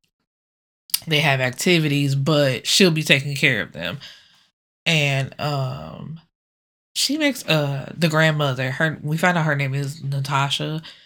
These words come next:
She makes her sign an N D A, and we later on find out that she made her sign a contract as well, 'cause she didn't know whose children these were. These two twin children,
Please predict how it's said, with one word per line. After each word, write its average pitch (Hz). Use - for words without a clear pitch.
She 196
makes 180
her 156
sign 156
an 143
N 147
D 147
A, 156
and 147
we 160
later 160
on 160
find 139
out 131
that 135
she 160
made 139
her 143
sign 139
a 135
contract 139
as 127
well, 127
'cause 165
she 247
didn't 294
know 202
whose 190
children 160
these 151
were. 87
These 208
two 233
twin 208
children, 160